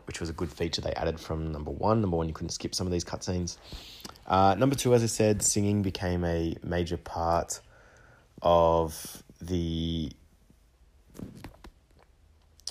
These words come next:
uh, of the game. There was different worlds where the, the songs were kind of embedded within it.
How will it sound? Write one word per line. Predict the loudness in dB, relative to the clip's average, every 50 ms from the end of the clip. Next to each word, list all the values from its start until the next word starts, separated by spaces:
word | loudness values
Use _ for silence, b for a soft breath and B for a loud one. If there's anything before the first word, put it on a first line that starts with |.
| -14 -14 _ _ _ _ -8
uh, | -6 -4 -4 -4 -4 -4 -6 -6 -8 -8 -10 -10 -12 -14 -16 _ _ _ _ _ _ _ _ _ _ _ _ _ _ _ _ _ _ _ _
of | -8 -6 -6
the | -4
game. | -2 0 0 2 2 4 4
There | 4 4
was | 2
different | 0 -2 -4 -4 -4 -2
worlds | -2 0 0 0 0 -2
where | -4 -4
the, | -4 -6
the | -8 -10
songs | -8 -6 -4 -4 -4 -4 -4
were | -6 -8
kind | -6 -6 -8 -6
of | -6
embedded | -6 -6 -4 -2 -2 -2 -2 -4
within | -6 -6 -2 0 0
it. | 0 -2 -4